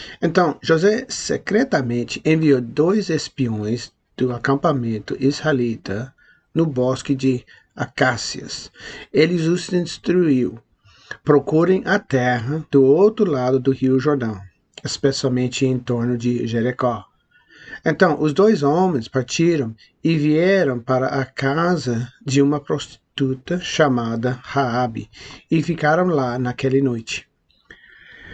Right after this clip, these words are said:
Permitiria que esses homens entrassem sem atrair atenção. Nada de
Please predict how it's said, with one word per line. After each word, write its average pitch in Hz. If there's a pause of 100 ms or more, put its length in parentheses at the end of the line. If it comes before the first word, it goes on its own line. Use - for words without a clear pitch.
(140)
Permitiria 160
que 135
esses 135
homens 135
entrassem 147
sem -
atrair 120
atenção. 123 (640)
Nada 127
de 143